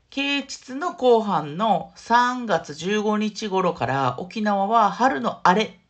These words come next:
に入ると。で、旧暦の人が近じまいとして、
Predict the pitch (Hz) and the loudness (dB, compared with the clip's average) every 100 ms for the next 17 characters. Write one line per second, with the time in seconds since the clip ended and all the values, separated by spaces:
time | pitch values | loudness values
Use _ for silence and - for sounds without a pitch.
0 | _ 190 240 - - - 151 143 131 113 | _ -4 -4 -4 -10 -4 -2 0 -2 -8
1 | 92 - - - _ _ - 254 - 285 | -10 -14 -20 -20 _ _ -4 -2 -2 -2
2 | 269 240 - 190 247 180 - 202 214 196 | -2 -2 -6 -4 -2 -4 -4 -4 -2 0
3 | 180 - - 165 160 139 135 - - _ | -2 -4 -6 -6 -2 0 0 -2 -14 _
4 | _ _ _ _ _ 294 262 - 370 320 | _ _ _ _ _ -8 -6 -2 0 0
5 | - | -4